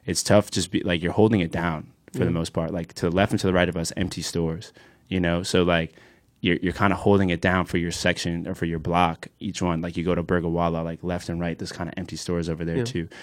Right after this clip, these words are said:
Speaker 1: And so Burger Walla's holding it down. So we really are the anchors right now to say, like, "Yo, listen, like, you guys, everyone can do this. Like, let's
Speaker 2: Yeah.
Speaker 1: get, let's get together, band together, and, like, try to fill these vacancies with culture, community, and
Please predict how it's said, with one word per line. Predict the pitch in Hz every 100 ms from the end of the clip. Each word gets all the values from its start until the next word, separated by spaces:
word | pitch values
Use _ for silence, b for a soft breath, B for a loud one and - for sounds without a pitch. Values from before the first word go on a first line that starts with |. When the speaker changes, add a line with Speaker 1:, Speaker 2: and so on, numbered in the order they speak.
| B -
Speaker 1:
And | 92 82
so | - 87
Burger | 98 92
Walla's | 90 90 85
holding | - 90 90
it | 85
down. | - 90 82
So | 87
we | 87 87
really | 98 98
are | 90 92
the | 87 -
anchors | 101 104 90
right | 90 85 80
now | 82 80 B B B
to | -
say, | 87 92 92
like, | 85 82 -
"Yo, | 87
listen, | 80 95 87 82
like, | 82 82 - _
you | 90 90 95
guys, | 87 90 -
everyone | - 98 104 98
can | 95
do | 87 90
this. | 82 82
Like, | 87 82
let's | 85 -
Speaker 2:
Yeah. |
Speaker 1:
get, | 92 90
let's | 92 85
get | 92
together, | - 92 90 85
band | 82 87 82
together, | 90 85
and, | 85 85
like, | 82
try | 87 85
to | 82 B B B
fill | - - 92
these | 87 90 82 - _ _ _
vacancies | - 101 98 87 95 87 87 -
with | - 82 - - _ _ _ -
culture, | 92 85 90
community, | 85 90 87 82 82 80 b b _ _
and | - 82 80